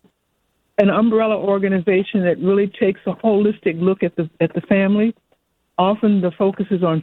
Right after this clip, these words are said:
children, and what we try to do is not only focus on children, but the whole family and the family system, internally as well as externally, to see how, what the impact is and what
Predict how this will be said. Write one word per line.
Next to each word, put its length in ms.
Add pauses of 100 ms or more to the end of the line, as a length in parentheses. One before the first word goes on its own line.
children, 440
and 160
what 160
we 260
try 180
to 80
do 260
is 140
not 220
only 240
focus 380
on 220
children, 340
but 160
the 100
whole 360
family 400
and 160
the 60
family 420 (100)
system, 380 (1500)
internally 720
as 140
well 240
as 140
externally, 640
to 100 (100)
see 140
how, 300 (420)
what 200
the 140
impact 480
is 220 (100)
and 300
what 180